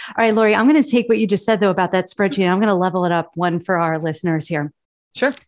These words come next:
Speaker 1: Friends, I, I created that feature shopping spreadsheet for my buyers. And when I would ask in discovery, like, "Okay, so we're looking great. Do you guys, have you put together your comparison spreadsheet yet?"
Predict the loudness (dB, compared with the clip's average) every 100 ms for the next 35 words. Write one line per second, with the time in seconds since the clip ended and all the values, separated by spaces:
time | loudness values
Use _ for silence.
0 | _ _ _ _ 0 0 0 -2 0 0
1 | -2 _ _ -2 -2 -2 0 2 2 2
2 | 0 -2 -2 -2 0 0 0 -2 _ -16
3 | -4 -2 0 2 2 0 -4 -4 -2 -2
4 | -4 -6 -8 -4 0 2 0 0 -2 0
5 | 0 -2 -4 -2 0 2 2 2 0 -2
6 | -2 -2 -4 -4 -4 -4 -4 -4 0 0
7 | 0 0 -2 -2 -2 -2 -2 0 0 0
8 | -2 -4 -2 -2 -4 -10 -20 -4 -2 2
9 | 0 0 -2 -2 -2 -2 0 0 2 2
10 | 2 0 0 -4 -2 -2 -2 -2 -4 -2
11 | -4 -4 -8 -8